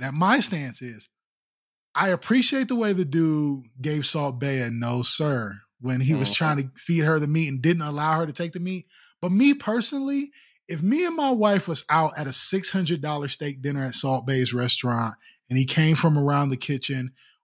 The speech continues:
Speaker 1: with his rolled up sleeved white t-shirt with the sweaty pit stains underneath and the black slacks and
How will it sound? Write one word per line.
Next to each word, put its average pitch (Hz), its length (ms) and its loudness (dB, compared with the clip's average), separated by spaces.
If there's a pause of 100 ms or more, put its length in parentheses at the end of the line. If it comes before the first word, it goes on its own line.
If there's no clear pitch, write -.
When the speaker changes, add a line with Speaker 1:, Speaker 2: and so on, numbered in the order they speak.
Speaker 1:
with 139 200 -8
his 131 180 -4
rolled 151 340 2
up 147 140 -2
sleeved 143 480 2
white 131 320 -4
t-shirt 135 720 -4
with 131 140 -8
the 110 180 -12 (220)
sweaty 151 560 2
pit 147 260 -4
stains 143 460 -2
underneath 135 680 -6 (400)
and 127 80 -10
the 127 60 -8
black 139 340 -4
slacks 135 640 0 (460)
and 113 400 -8